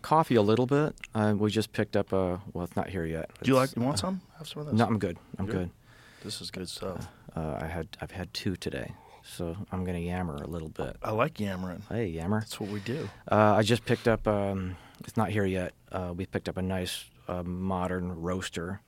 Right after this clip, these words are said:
Speaker 1: So, 'cause once I move the osteria that's in Cottonwood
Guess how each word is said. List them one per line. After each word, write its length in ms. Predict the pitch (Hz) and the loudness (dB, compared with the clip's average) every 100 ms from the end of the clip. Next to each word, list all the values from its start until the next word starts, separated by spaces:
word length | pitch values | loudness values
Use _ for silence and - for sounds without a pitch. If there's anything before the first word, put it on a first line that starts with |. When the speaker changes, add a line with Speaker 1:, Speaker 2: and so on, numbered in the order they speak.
| _ - | _ -18
Speaker 1:
So, 320 | - 98 90 | -6 -4 -4
'cause 200 | 95 85 | -6 -2
once 260 | 101 104 | -2 0
I 80 | 101 | -2
move 560 | 92 95 92 90 - - - | -2 -2 -2 -4 -8 -14 -12
the 240 | - - | -8 -6
osteria 500 | 98 98 - 95 98 | -6 -6 -4 -2 -2
that's 220 | 95 90 | -4 -6
in 140 | 95 90 | -8 -6
Cottonwood 640 | 98 104 - 87 90 87 | -2 -2 -2 -6 -6 -8